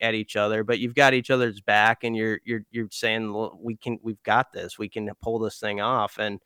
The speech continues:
um, I just sense it hasn't been for lack of effort, but Nebraska football got into this realm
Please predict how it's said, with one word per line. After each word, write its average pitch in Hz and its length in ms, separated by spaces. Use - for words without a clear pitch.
um, 107 440
I 127 160
just 143 400
sense 139 420
it 123 140
hasn't 139 300
been 135 140
for 123 140
lack 117 340
of 101 200
effort, 117 420
but 110 140
Nebraska 120 480
football 120 720
got 120 260
into 123 220
this 117 200
realm 117 500